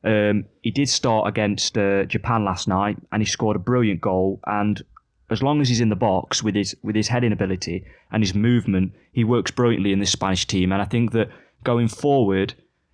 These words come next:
he's finally filled that void that they've had for a while of not having a centre forward. I mean, obviously, they had Gerard Moreno at the last tournament, uh, but he's not been called up.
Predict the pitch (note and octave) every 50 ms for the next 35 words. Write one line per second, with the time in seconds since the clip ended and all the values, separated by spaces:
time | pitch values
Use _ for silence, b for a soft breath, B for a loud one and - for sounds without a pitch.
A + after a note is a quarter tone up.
0 | _ _ _ - B2 A2 - - - - C3+ B2+ B2+ B2+ B2 A#2+ A2+ A#2 - -
1 | - B2+ A#2+ A2+ G#2 F#2+ A2 - - - - A#2 A2+ A2+ A2 F#2 - G2+ G2+ G2+
2 | F#2+ G#2+ G#2+ G#2 - - A2 G2+ G2 G#2+ A2 G#2+ G#2 F#2+ F#2 F#2 - - F#2+ A2
3 | G#2+ G#2 - G2+ G#2+ G2 G2 G2 F2+ - G#2 G2 F#2 G#2+ - - G#2 F#2+ F#2 F2
4 | E2+ F2+ F#2+ G2+ G2+ G#2+ G#2+ G#2 - - - G#2+ G2+ F#2+ - _ _ _ _ _
5 | _ _ - A2 G2+ A#2 A2+ - - C3 B2+ B2 A2+ G#2+ A2 A2 G#2+ G#2+ G#2 G#2
6 | G2+ G2 F#2 F#2 F#2 A2+ - G#2 - G#2 G#2 G#2 G2+ - - - A2 G2 F#2+ F2+
7 | F2+ F2+ F2+ F2+ F#2+ - - - F#2+ F#2 F#2 F2 - F#2 G#2 A2+ G#2+ A2+ A2+ F2
8 | - G#2 G2+ F#2+ - G#2+ G2 F#2+ F#2 G2+ F2+ F2+ - -